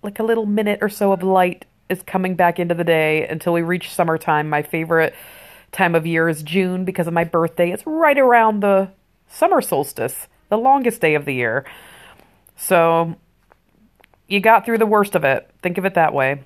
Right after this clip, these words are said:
And for those that are, you know, worried about Christmas this year, it's rough. Like I said, I, I have a friend that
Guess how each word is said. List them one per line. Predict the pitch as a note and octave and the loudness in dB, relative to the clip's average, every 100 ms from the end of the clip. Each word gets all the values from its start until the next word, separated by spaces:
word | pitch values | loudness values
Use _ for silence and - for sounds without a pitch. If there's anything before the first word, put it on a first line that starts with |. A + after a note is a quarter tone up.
| _ _ _ | _ _ _
And | - E3+ | -4 -2
for | F#3+ | 0
those | G#3 G#3+ A3+ A3 | 2 2 2 0
that | G#3 G#3 | -2 0
are, | G#3 G#3 G3+ | 2 2 0
you | G3 | -2
know, | F#3+ | -2
worried | F#3 F#3+ | 0 0
about | F#3+ F#3 | 0 -2
Christmas | - F#3+ - F3+ | -2 -6 -4 -6
this | F#3 F3+ | -6 -6
year, | F3 F3+ F3 F3+ F3+ - - - - _ _ _ | -4 0 2 0 -2 -16 -20 -20 -20 _ _ _
it's | - A#3+ - | -4 -4 0
rough. | D#3 D3+ - - | 4 4 2 -4
Like | F3 | -2
I | F#3 | -2
said, | F3 D#3 | 0 0
I, | D3+ D3+ - | 2 0 0
I | D3+ D3+ D#3 | 0 0 -2
have | D3+ D#3+ D#3+ D#3+ | -2 0 0 -2
a | |
friend | D3+ D#3+ D#3+ D#3 | -4 -2 -2 -2
that | - | -6